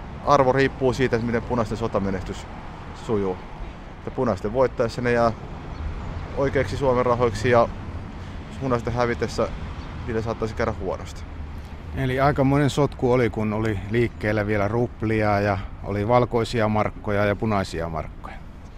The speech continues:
Speaker 1: Joo, no valkoiset markat taas oli enemmänkin, että myös siis Vaasan senaatti joutui samalla lailla myöskin, mm, painottamaan erilaisia maksusitoumuksia. Elikkä, elikkä tässä tullaan myös siihen, että paitsi että oli näitä rahoja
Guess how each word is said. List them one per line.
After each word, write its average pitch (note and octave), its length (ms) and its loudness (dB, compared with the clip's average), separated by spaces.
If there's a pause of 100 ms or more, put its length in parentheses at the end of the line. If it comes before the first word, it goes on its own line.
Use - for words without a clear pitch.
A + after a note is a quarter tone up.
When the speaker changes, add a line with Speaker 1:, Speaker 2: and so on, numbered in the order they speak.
(560)
Speaker 1:
Joo, C3+ 380 8
no A#2+ 140 2
valkoiset D3+ 340 4
markat B2 260 0
taas B2 180 0
oli C3 100 2
enemmänkin, B2+ 400 0
että - 140 -4
myös B2 200 2
siis B2 220 -4
Vaasan B2+ 340 2 (340)
senaatti A2 460 0
joutui G2 240 0
samalla G2+ 360 2
lailla F#2 260 2
myöskin, E2 420 -4 (920)
mm, B1+ 640 -10 (300)
painottamaan G2 480 0
erilaisia G2+ 340 0
maksusitoumuksia. F#2+ 920 -2
Elikkä, F#2+ 240 0 (320)
elikkä G#2+ 240 2
tässä B2 200 0 (100)
tullaan C3+ 220 6
myös B2+ 180 0
siihen, C3+ 280 0
että - 140 -4
paitsi A2+ 280 2
että A2+ 160 -2
oli G#2+ 60 4
näitä G#2 180 -2
rahoja A2+ 460 0